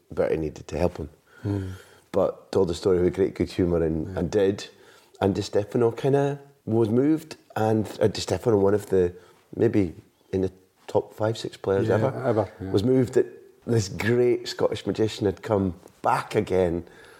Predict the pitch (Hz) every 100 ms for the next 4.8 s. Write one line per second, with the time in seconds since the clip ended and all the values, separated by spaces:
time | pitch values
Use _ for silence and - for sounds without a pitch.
0 | - - 98 95 104 104 98 87 82 -
1 | - - 117 80 - - - - 82 85
2 | 85 90 90 87 90 - - - - _
3 | _ - - - - - 127 - 117 90
4 | 90 92 101 - 87 90 82 -